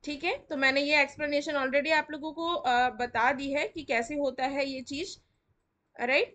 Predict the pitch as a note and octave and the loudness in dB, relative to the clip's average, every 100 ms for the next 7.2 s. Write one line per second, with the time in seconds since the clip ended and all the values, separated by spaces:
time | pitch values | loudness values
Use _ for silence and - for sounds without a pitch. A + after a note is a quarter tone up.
0 | B3 A#3 A#3 C#4+ C#4+ D4+ D#4 D4+ C#4+ D4 | 0 0 2 2 2 0 -4 -2 2 0
1 | D4 E4 E4 C#4+ A#3 C4 C#4 C#4+ B3+ A#3+ | 2 2 2 0 -4 -6 -2 -2 0 0
2 | A#3+ D4 C#4+ C#4 C#4 D#4+ D#4+ D4 B3 B3+ | 0 -2 -4 -4 -6 -2 -2 2 2 2
3 | D4+ D#4+ G4+ _ - B3+ C#4+ E4 D#4+ D#4+ | -2 -6 -8 _ -8 4 4 4 0 -2
4 | - C#4 C4 A#3+ C4 D#4 - C#4+ E4 F4 | -2 -8 -8 -6 -2 -2 -2 -4 -4 -2
5 | - A3 - G#3+ A3+ B3 C4+ C4+ C4 D4 | 0 -2 -2 -4 0 0 0 -2 0 0
6 | - _ _ F#3+ G3 D#4 D#4 D#4 D#4+ E4+ | -2 _ _ -10 -4 -4 -2 2 2 2
7 | F#4 F#4+ | -4 -4